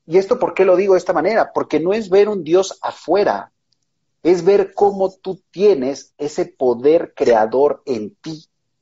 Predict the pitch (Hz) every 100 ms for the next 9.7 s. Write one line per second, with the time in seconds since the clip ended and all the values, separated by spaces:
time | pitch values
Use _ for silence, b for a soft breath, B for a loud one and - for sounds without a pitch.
0 | _ _ _ 117 123 117 120 113 151 165
1 | 170 165 147 160 156 151 151 - 147 135
2 | - 143 135 127 120 113 113 120 110 -
3 | 120 101 107 107 107 139 113 117 - 101
4 | 101 104 117 113 - - 107 - 104 -
5 | - _ _ _ _ _ 104 - 113 104
6 | 107 101 - 107 98 104 139 107 120 -
7 | 107 - 101 92 117 123 - _ _ b
8 | b b 117 147 120 107 - - 180 -
9 | 117 110 110 131 110 101